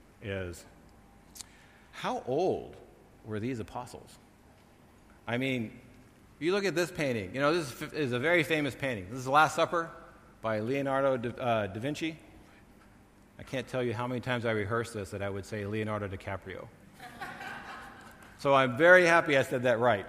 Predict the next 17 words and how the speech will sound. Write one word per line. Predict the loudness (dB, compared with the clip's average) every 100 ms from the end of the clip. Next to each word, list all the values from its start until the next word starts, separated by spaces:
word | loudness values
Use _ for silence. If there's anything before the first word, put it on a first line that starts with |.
| -8
and | -6 -2
then | -2 -4 -2
very | 4 4 4
sad | 4 4 4
that | 0
I |
just | 0 -2 -4
told | -4 -4
you | -6
my | -6
mistake. | -8 -8 -8 -10 -18 -20 -20 -20 -12
Um, | -2 0 0 -4 -10 -16 -16 -2
but | 2
anyway, | 4 4 2 0 -8 -18 -20 -18 -4
uh, | 2 4 4 2 -4 -10 -18 -20 -20 -20 -20 -20 -20 -20 -20 -20 -10
it | -8 -4
could, | -2 -4